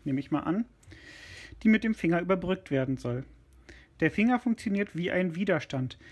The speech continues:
aber dieser Widerstand ist etwa tausendmal größer als der eingebaute Widerstand in der L E D. Entsprechend wird das L-E-D-Licht etwa tausendmal schwächer. Die Helligkeit hängt von der Hautfeuchtigkeit und dem Druck auf die Metallkontakte ab.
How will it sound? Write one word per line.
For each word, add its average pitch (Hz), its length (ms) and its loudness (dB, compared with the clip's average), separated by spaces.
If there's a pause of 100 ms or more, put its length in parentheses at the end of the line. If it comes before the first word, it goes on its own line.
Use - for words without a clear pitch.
(160)
aber 165 140 2
dieser 202 320 -2
Widerstand 208 420 -2
ist - 180 -10
etwa 185 280 0
tausendmal 185 580 -2
größer 175 540 0
als 170 240 -4
der 165 320 2
eingebaute 170 720 0 (960)
Widerstand 170 640 -2
in 143 260 0
der 165 180 -2
L 139 140 -2
E 165 100 0
D. 160 320 0 (320)
Entsprechend 160 600 -2
wird 190 160 0
das 190 140 -2
L-E-D-Licht 160 600 -2
etwa - 200 -2
tausendmal 165 720 -2
schwächer. 147 460 -2 (1120)
Die 196 80 0
Helligkeit 220 600 0
hängt 190 260 -2
von 170 360 0
der 170 220 0
Hautfeuchtigkeit 170 960 -4
und 170 180 -8
dem 190 180 -2
Druck 151 380 -4
auf 156 180 -4
die 175 100 -4
Metallkontakte 139 800 -4
ab. - 180 -8